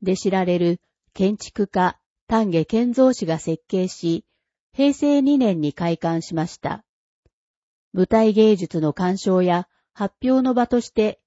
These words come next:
利用されています。君津文化ホールの外観の写真があります。五箇所目、九十九坊廃寺跡。七世紀末頃に創建された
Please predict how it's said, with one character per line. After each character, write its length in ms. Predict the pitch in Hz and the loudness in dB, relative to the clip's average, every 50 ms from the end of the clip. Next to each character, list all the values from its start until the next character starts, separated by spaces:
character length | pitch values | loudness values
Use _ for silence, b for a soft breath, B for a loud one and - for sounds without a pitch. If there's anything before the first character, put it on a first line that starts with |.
| _ | _
利 160 | 180 170 165 | -2 0 2
用 160 | 165 175 190 202 | 2 2 0 -2
さ 160 | - 190 190 | -2 -4 -4
れ 100 | 185 180 | -4 -4
て 100 | - 175 | -4 -2
い 140 | 165 160 156 | -2 -2 -2
ま 160 | 156 151 160 | -2 -4 -6
す。 240 | - - _ _ _ _ _ _ _ _ _ _ _ _ _ _ _ _ _ _ _ _ _ _ _ _ _ _ _ _ _ | -8 -14 _ _ _ _ _ _ _ _ _ _ _ _ _ _ _ _ _ _ _ _ _ _ _ _ _ _ _ _ _
君 240 | - - 262 254 240 | -4 -2 0 0 -2
津 120 | - - 165 | -2 -4 -2
文 220 | 160 202 240 247 | 0 0 0 0
化 160 | - 262 262 | 0 -2 -2
ホ 220 | 240 254 262 254 247 | 0 2 4 4 4
ー 20 | |
ル 120 | 202 170 | 4 2
の 120 | 156 147 143 | 0 0 0
外 240 | - 165 190 226 - | 0 -2 -2 -2 -2
観 220 | - 233 233 226 | -2 -2 -2 -2
の 80 | 220 220 | -2 -2
写 160 | 208 - 202 | -2 -4 -4
真 240 | - - 214 202 196 | -4 -4 -6 -6 -4
が 100 | 190 180 | -4 -4
あ 60 | 175 | -4
り 140 | 170 170 165 | -4 -4 -4
ま 180 | 156 151 165 165 | -4 -4 -6 -8
す。 220 | - - _ _ _ _ _ _ _ _ _ _ _ _ _ _ _ _ _ _ _ _ _ _ _ _ _ _ _ _ _ _ _ _ _ - | -10 -16 _ _ _ _ _ _ _ _ _ _ _ _ _ _ _ _ _ _ _ _ _ _ _ _ _ _ _ _ _ _ _ _ _ -8
五 160 | - 202 196 - | -6 -4 -4 -4
箇 140 | 226 233 | -6 -6
所 180 | - - 214 202 | -4 -4 -4 -4
目、 240 | 196 185 175 - - _ _ _ _ _ _ _ _ _ | -4 -4 -6 -8 -10 _ _ _ _ _ _ _ _ _
九 180 | - - 233 233 | -4 -2 -2 0
十 260 | 220 247 262 262 262 | 0 0 0 0 0
九 180 | - - 254 220 | 0 -2 0 0
坊 320 | 170 160 156 151 - - _ _ _ | 2 2 2 0 -2 -6 _ _ _
廃 300 | - 214 208 208 202 190 | -8 -4 -2 -2 -2 -2
寺 220 | - 202 190 190 | -4 -4 -4 -4
跡。 360 | 185 - - 139 143 - - _ _ _ _ _ _ _ _ _ _ _ _ _ _ _ _ _ _ _ _ _ _ _ _ _ _ _ _ _ | -6 -6 -6 -6 -6 -6 -10 _ _ _ _ _ _ _ _ _ _ _ _ _ _ _ _ _ _ _ _ _ _ _ _ _ _ _ _ _
七 260 | - 220 233 247 277 269 | -4 -2 0 0 0 0
世 260 | - 294 294 285 269 | 0 0 0 0 -2
紀 100 | - 190 | -2 -4
末 300 | 165 156 156 - - 175 | -4 -6 -6 -6 -4 -2
頃 240 | 185 185 175 160 151 | 0 0 0 0 -2
に 160 | 151 151 147 | -2 -4 -4
創 240 | - - 180 180 185 | -2 -2 -2 -2 -2
建 240 | - - 180 180 | -2 -4 -6 -6
さ 160 | 180 - 185 170 | -6 -6 -6 -4
れ 140 | 170 165 | -4 -6
た 300 | - - 160 156 156 165 | -6 -6 -6 -6 -6 -8